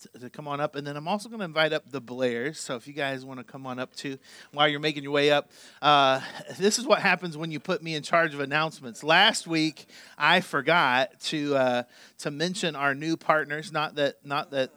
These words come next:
I don't want that any reflection that, uh, that they aren't significant. We're super excited. Uh, and you may have seen them over the last couple of weeks. We got to do a Well House one oh one about a month ago. And, uh, so these folks are, uh, joining us, uh, as Well House partners, and we're super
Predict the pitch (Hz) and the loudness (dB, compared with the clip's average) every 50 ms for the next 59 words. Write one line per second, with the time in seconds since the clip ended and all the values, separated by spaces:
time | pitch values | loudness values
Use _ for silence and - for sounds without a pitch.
0 | - - - - - 139 156 175 185 180 160 147 160 156 151 175 196 214 202 185 | -18 -20 -20 -12 -6 -2 -2 0 0 0 2 4 4 4 4 2 2 2 2 2
1 | 165 - - 180 170 147 - - 165 151 143 147 143 143 143 135 _ - 147 135 | 2 2 2 0 0 0 0 -2 -4 -4 -2 -2 0 0 0 -2 _ 0 0 2
2 | 131 127 123 127 135 131 - _ _ _ _ - - _ - 147 147 147 - - | 2 2 0 0 -2 -4 -4 _ _ _ _ -20 -18 _ -4 -2 -2 -2 -2 -4
3 | - 143 135 131 139 135 - 139 123 131 127 - 123 135 127 - - - 165 165 | -8 -10 -8 -8 -10 -10 -10 -10 -12 -12 -12 -10 -8 -8 -8 -8 -6 -6 -6 -6
4 | - - 139 120 - - - 139 127 131 127 127 123 - _ - - - - - | -6 -6 -6 -6 -6 -4 -2 -2 -2 -2 -2 -6 -8 -12 _ -20 -20 -20 -20 -16
5 | _ - 127 131 127 123 123 127 147 170 185 202 208 202 190 180 - - 202 202 | _ 0 2 4 4 4 2 2 0 0 2 4 4 4 4 2 -2 -2 -2 0
6 | 208 220 220 214 185 180 170 175 170 170 175 208 - - 180 165 156 156 175 208 | 0 2 2 2 4 4 4 6 6 6 4 4 2 -2 -2 0 0 2 2 0
7 | 202 - - 170 160 160 165 160 156 - 160 151 160 151 147 151 165 160 151 139 | 0 -2 -4 -4 0 2 4 2 2 2 0 0 2 2 4 4 4 4 4 4
8 | 151 160 156 - - 165 160 156 156 147 143 147 151 165 170 151 151 135 135 135 | 2 0 0 -2 -4 -6 -2 -2 -2 -2 -2 -2 -2 0 2 2 2 2 2 0
9 | 127 135 143 151 156 - 165 147 131 147 147 147 151 143 135 120 - - - - | 0 0 0 -2 0 -2 -6 -4 0 2 4 4 4 2 -2 -6 -8 -14 -20 -20
10 | - - - 127 127 117 - - 139 135 147 151 147 - - _ _ - 170 151 | -18 -10 -8 -6 -6 -6 -6 -8 -6 -6 -6 -6 -6 -8 -12 _ _ 0 0 0
11 | 156 147 - - - 147 135 127 127 127 127 127 123 123 123 123 127 - 165 175 | 0 -2 -4 -6 -2 0 2 2 2 2 2 2 0 -2 -4 -6 -6 -4 -2 0
12 | 185 185 185 180 175 170 170 165 - - - - - 151 147 143 139 139 135 135 | 0 0 0 -2 0 0 0 0 -2 -4 -8 -10 -6 -2 0 2 2 2 2 2
13 | 131 131 135 117 131 135 135 131 120 123 135 147 147 151 139 160 147 143 - - | 0 0 -2 -2 -2 -2 -2 -4 -4 -4 -2 0 0 2 2 2 0 0 -2 -2
14 | - 160 147 139 139 139 131 123 127 120 131 131 - - 247 277 220 - 208 180 | -2 0 0 0 -2 -6 -8 -10 -10 -12 -12 -12 -6 -4 -2 -2 2 2 2 2
15 | 156 | 2